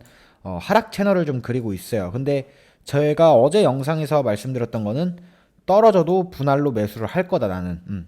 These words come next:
이거를 말씀을 드렸고, 일봉으로 넘어와서 보더라도 현재 고점을 만들어낸 이유로, 어, 이제 에이비씨에 대한 형태로, 플랫 형태로 조정이 들어오고 있습니다. 어, 어디까지 떨어지냐, 이런 말들을 정말 많이 받았는데,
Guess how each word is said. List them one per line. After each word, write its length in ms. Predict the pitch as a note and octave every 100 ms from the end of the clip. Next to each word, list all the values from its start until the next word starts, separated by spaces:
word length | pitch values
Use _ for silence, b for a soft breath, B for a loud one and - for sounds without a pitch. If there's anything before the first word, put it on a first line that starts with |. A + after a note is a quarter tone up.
| -
이거를 260 | A#2 B2+
말씀을 360 | A2+ G2 - A2
드렸고, 540 | G2+ F#2 D#3+ G3+ G#3+ B B B
일봉으로 440 | F3+ G#3 A#3+ G#3+ C3+
넘어와서 360 | A#2+ C3+ C3 A#2
보더라도 640 | A#2 A#2 G#2 F3 F#3 - _ _ _ b b b b _ _
현재 220 | - C#3+
고점을 360 | C#3 C#3+ F#3+ F3
만들어낸 540 | A#2 C3 D3+ D#3 C3
이유로, 460 | G#2+ C#3+ A#2+ D3 F#3 b b b b
어, 120 | G#2
이제 100 | A2 G#2+
에이비씨에 440 | D3+ F#3+ F#3+ G3
대한 220 | E3 E3
형태로, 400 | E3+ F3+ F3+ F3+
플랫 340 | - G3 G3+ G3+
형태로 440 | F#3 F3 F#3 F#3+
조정이 320 | E3+ B2 B2
들어오고 340 | A2 C3 C3 G#2
있습니다. 500 | F2+ - B2+ F#2+ F#2 b b b b b
어, 320 | G2 D2+ -
어디까지 540 | F2+ E3+ A3+ A#3 F#3 D3+
떨어지냐, 680 | C3 B2 G#2 G#2 F#2+ F2 - _ _ _
이런 340 | - B2+ D3 C#3
말들을 640 | A2+ A2+ A2+ B2 A#2+ A2+
정말 360 | A2+ A2+ A#2
많이 380 | G#2 G2 A2+ A2+
받았는데, 680 | - G#2 B2+ F#2+ E2 A#2+ F2+